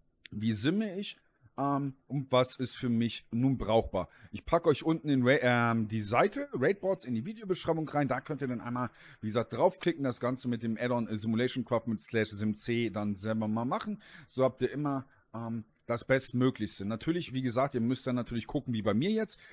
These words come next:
Wenn ihr natürlich M Plus Items anhabt, so wie Schmuckstücke, und ihr wollt raiden gehen, na, dann solltet ihr natürlich am besten auch nochmal wieder, ähm, eure Schmuckstücke umziehen, ne? Dann geht ihr jetzt zum Beispiel einfach rein.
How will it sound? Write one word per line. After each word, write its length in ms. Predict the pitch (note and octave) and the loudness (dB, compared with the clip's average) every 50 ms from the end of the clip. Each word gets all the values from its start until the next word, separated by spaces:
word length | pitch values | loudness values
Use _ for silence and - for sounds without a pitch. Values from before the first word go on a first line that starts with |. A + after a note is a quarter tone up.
| - - - | -20 -2 0
Wenn 140 | A2+ A#2+ | 2 4
ihr 100 | C3 B2 | 4 4
natürlich 280 | B2 A#2+ A2 - B2 C3 | 2 2 2 0 0 0
M 100 | B2+ A2+ | 0 -2
Plus 300 | - - F3 G3 - - | 2 2 2 2 2 2
Items 320 | - D3+ D3+ - D3+ C3 - | 2 2 2 2 -2 -4 -4
anhabt, 400 | - C#3 D3+ D3 D3+ D#3+ C#3+ - | -2 -2 0 0 -2 -2 -2 -2
so 160 | B2+ A#2+ A2 | -4 -2 -2
wie 80 | G#2+ G2+ | -2 -2
Schmuckstücke, 720 | - - C#3+ F3 E3+ - - - D#3+ D#3+ - E3+ E3 E3 - _ _ _ - - | -2 -2 -2 -2 -2 -4 0 0 0 2 4 2 0 0 -2 _ _ _ -20 -6
und 160 | - A#2 A#2 - | -4 -4 -2 0
ihr 140 | B2+ A2+ | 0 2
wollt 220 | G#2+ A#2 A2 - G2 | 4 2 2 4 4
raiden 260 | A#2+ C3+ D#3+ D#3+ E3+ | 6 6 6 4 4
gehen, 240 | D3 D#3 D#3 D#3 D3 - - - - - | 2 2 2 2 0 -4 -14 -18 -8 -4
na, 280 | G2+ G#2+ B2 B2+ B2 - _ - | -2 -2 -2 -2 -4 -8 _ -2
dann 120 | A2+ A2+ | -2 0
solltet 300 | A2+ B2+ B2+ A#2+ B2 F#2 | 2 2 0 0 -2 -4
ihr 80 | G2+ A#2 | -4 -4
natürlich 400 | A#2+ A2+ G#2 - A#2 A2+ G#2 A2+ | -4 -4 -4 -4 -6 -4 -2 -2
am 80 | G#2 | 0
besten 260 | F#2+ A#2+ A#2+ - - | 0 -2 -2 -2 -4
auch 60 | A#2+ A2 | -4 -4
nochmal 260 | A2 G#2 G#2 G2 G#2 | -2 -2 -2 -4 -2
wieder, 220 | G#2+ A2 G2+ F2+ E2+ G#2 G#2 | -2 -2 -2 -2 -2 -2 -2
ähm, 260 | G#2 G#2 G#2 G2+ F#2+ - - _ _ _ _ _ _ _ _ _ _ _ _ _ | 0 0 0 -2 -4 -6 -10 _ _ _ _ _ _ _ _ _ _ _ _ _
eure 200 | A#2+ A#2 A2+ A2+ | -2 0 0 -2
Schmuckstücke 500 | - - C3+ B2+ A#2+ - A#2+ A2+ - A#2 | 0 2 2 2 2 0 -2 0 0 0
umziehen, 480 | - A2 A2+ G#2+ - - F2 F2 E2+ | 2 2 0 -2 -4 -6 -6 -4 -2
ne? 100 | G2+ B2 | -2 0
Dann 100 | B2 A2 | 0 0
geht 160 | G#2 B2 A#2 | -2 -2 0
ihr 60 | A#2 A2+ | 0 0
jetzt 160 | A2+ G#2+ - | 0 0 -2
zum 100 | - A2 | -2 -2
Beispiel 220 | G#2+ G2+ - A2 | -2 0 0 -2
einfach 220 | G2+ F2+ F#2+ - F#2+ | -2 -2 -4 -4 -2
rein. 320 | F#2+ G#2 A#2 B2+ C3+ B2+ | -2 0 2 2 2 0